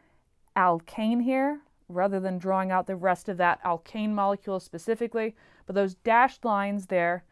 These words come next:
between Cl and H and between H and C indicate that those bonds are in the process of being made and being broken, respectively. So we're at the highest energy point here in the curve, also known as the transition state. Then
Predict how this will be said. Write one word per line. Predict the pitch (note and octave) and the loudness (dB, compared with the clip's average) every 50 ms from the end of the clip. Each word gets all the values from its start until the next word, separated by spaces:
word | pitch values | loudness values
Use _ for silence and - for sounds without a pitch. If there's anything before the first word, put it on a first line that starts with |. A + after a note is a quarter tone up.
| _ _ _ _ _ _ _ _ | _ _ _ _ _ _ _ _
between | F3 E3 - - G3+ F#3+ F#3+ F#3 F#3 - - - - - | -10 -10 -8 -8 -6 -6 -4 -6 -6 -8 -12 -16 -20 -20
Cl | - - - - G3+ G3 G3 G3 G3 F#3+ F#3 | -20 -20 -10 -4 2 4 6 6 6 6 4
and | - F#3 - | 0 -2 -2
H | G#3 C4 C#4+ C4 - - - | -2 -2 -2 -4 -10 -14 -12
and | F#3 F#3 | -10 -10
between | F3 E3 F3+ F3+ - - | -8 -8 -8 -8 -6 -4
H | F#3 F#3+ F#3+ - | -4 -4 -4 -6
and | F3+ D#3+ | -8 -8
C | - G#3 G3+ G3+ | -6 -6 -6 -6
indicate | - - G3 G#3+ A#3 A3 - - G3 F#3 F3+ - | -6 -6 -6 -6 -6 -6 -4 -4 -4 -4 -4 -4
that | F#3 F3+ - - | -8 -8 -6 -4
those | F#3+ G3 G#3 A3 G#3 | -2 -2 0 -2 -2
bonds | - - F#3+ F#3 F3+ F3 F3 F3 E3+ F#3 | 0 0 0 2 0 0 -4 -6 -6 -8
are | F3 - | -8 -8
in | - - F3 F3 | -8 -8 -8 -8
the | E3+ E3+ | -10 -10
process | - - - A#3+ A#3 A#3 A3+ - A3+ G3+ F#3+ - | -12 -4 0 2 2 2 2 2 0 -2 -2 -2
of | - - E3+ D#3+ | -6 -10 -10 -8
being | E3+ D#3+ D#3 D#3 E3 | -8 -8 -6 -6 -2
made | F3 F3+ G3 G#3+ A#3 A#3 B3+ B3 - _ - | -2 -2 0 -2 -2 -4 -6 -12 -14 _ -10
and | G3 F#3 | -8 -4
being | F3 F#3+ F#3 F#3+ F#3+ | -2 -2 -2 -2 -4
broken, | E3 F3+ F3+ F3+ F3+ E3+ - C#3+ C3+ C3 D#3+ E3 - _ | -4 2 2 4 4 2 -2 -6 -8 -8 -10 -14 -12 _
respectively. | E3+ D#3 - - D#3+ C#3+ - - D3 - - - C3 - - _ _ _ _ _ _ _ _ _ _ _ | -12 -12 -4 -2 -2 -2 -2 -4 -10 -10 -8 -8 -10 -10 -12 _ _ _ _ _ _ _ _ _ _ _
So | - G3 F#3 | -6 0 2
we're | F#3+ G3+ | 2 2
at | F#3+ - | 2 2
the | F#3+ | -2
highest | E3+ - B3+ B3+ B3+ B3+ B3+ - | 0 2 4 4 4 4 2 -2
energy | A#3+ A3+ A3 G3+ G#3+ | -4 -4 -4 -6 -6
point | G3 - G#3+ F#3 | -4 -4 -4 -2
here | F#3+ G3+ | -2 -4
in | F#3+ | -4
the | F#3 F#3 | -4 -6
curve, | - - F#3+ F#3 F3+ F3+ - _ - | -4 -2 0 0 -2 -2 -2 _ 2
also | F#3+ G3 F#3+ - - G3 | 2 2 2 0 -4 -4
known | F#3+ F3+ F3 E3 E3 - | -4 -2 -4 -4 -4 -2
as | - D3+ D#3 D3+ D#3 D3+ D#3 - - | 0 0 0 0 0 -2 -6 -12 -12
the | - E3 | -12 -12
transition | - - - D#3 D3 D#3 D3 D#3+ D3 - - C#3+ C#3 | -10 -6 -4 -4 -4 -2 -4 -4 -6 -6 -8 -10 -12
state. | - - - A2+ F2 - - - _ _ - - - - - | -10 -8 -6 -6 -6 -8 -12 -20 _ _ -20 -20 -20 -14 -4
Then | - G#3+ A3 G#3+ | -2 -2 -2 -2